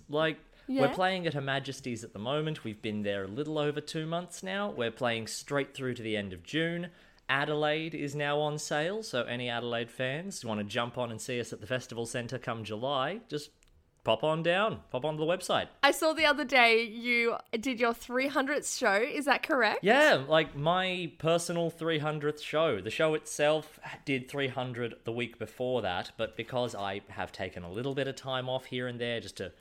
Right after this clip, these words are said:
Speaker 1: travel back and forth to Sydney to see friends, do weddings, move out of houses, et cetera, uh, my three hundredth happened last week. And that is stupid to think about.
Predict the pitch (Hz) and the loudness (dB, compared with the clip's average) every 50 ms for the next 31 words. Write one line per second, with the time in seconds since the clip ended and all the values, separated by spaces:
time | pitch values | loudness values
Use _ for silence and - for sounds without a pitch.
0 | - _ - - - 117 98 92 101 98 95 - - 95 - - 98 95 - - | -20 _ -12 -4 -2 0 0 0 -2 -4 -4 -6 -6 -12 -10 -8 -8 -8 -8 -10
1 | 107 101 - - 101 85 101 98 92 - - - 95 87 82 - - 117 107 101 | -12 -10 -8 -8 -8 -6 -6 -8 -8 -8 -10 -12 -12 -12 -12 -4 0 2 2 2
2 | 101 95 95 90 - - 95 85 85 98 101 101 98 92 92 92 92 87 95 101 | 2 -2 -6 -10 -10 -12 -12 -8 -2 0 0 0 -2 -4 -8 -10 -12 -10 -10 -8
3 | 98 92 87 85 87 87 92 107 98 98 92 92 92 85 82 92 90 - - 92 | -6 -6 -6 -8 -8 -6 -2 -2 -2 -2 -2 -6 -10 -12 -14 -14 -14 -10 -8 -8
4 | 87 - - 90 87 87 - _ _ _ _ _ _ _ - - 113 110 107 110 | -8 -8 -8 -8 -10 -10 -10 _ _ _ _ _ _ _ -2 0 2 4 4 2
5 | 107 92 95 110 127 147 165 160 - 131 107 98 95 95 95 92 120 165 170 - | 0 0 -2 0 2 2 2 0 -2 -4 -4 -4 -4 -6 -6 -6 -6 -6 -6 -6
6 | - - 107 107 - 131 147 160 165 160 - - 147 151 175 190 - 208 214 240 | -2 -2 -2 0 0 -2 -2 -2 -4 -6 -6 -2 -2 0 0 -2 -2 -4 -2 -2
7 | - - - - - _ _ _ _ - 131 131 131 131 135 131 123 - 117 120 | -2 -4 -6 -10 -18 _ _ _ _ -2 0 0 0 -2 -4 -6 -2 0 0 2
8 | 123 127 131 135 131 127 - - - - - _ _ _ _ _ _ _ - - | 2 0 0 -2 -2 -4 -6 -10 -14 -20 -20 _ _ _ _ _ _ _ -12 -10
9 | - - - - - 170 226 262 254 170 127 113 131 - 147 143 143 - 90 87 | -8 -8 -6 -2 0 2 2 2 2 0 -2 -2 -4 -2 -2 -2 -2 -4 -6 -6
10 | 82 73 - | -8 -8 -10